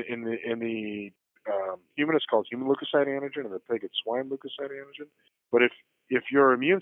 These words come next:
system is able to form antibodies, if they don't match exactly, and it's unusual for them to match exactly, then those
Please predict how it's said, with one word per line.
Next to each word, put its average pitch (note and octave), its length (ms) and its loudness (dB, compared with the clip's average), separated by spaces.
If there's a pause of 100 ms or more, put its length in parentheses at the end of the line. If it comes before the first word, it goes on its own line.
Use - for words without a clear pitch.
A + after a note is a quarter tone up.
system B2+ 380 0
is A2+ 120 -6
able B2 200 4
to A2+ 160 0
form A#2+ 240 2
antibodies, A#2+ 480 6 (280)
if A#2+ 180 -2
they B2 80 0
don't A2+ 260 2
match A#2+ 300 2 (160)
exactly, A2+ 640 2
and A2 80 -8
it's C3+ 140 -6
unusual C3+ 460 -2
for G2+ 60 -8
them G2 160 -8
to F#2 60 -18
match F#2+ 260 -8 (140)
exactly, F#2 520 -6 (380)
then A2 320 -2 (380)
those A#2 300 8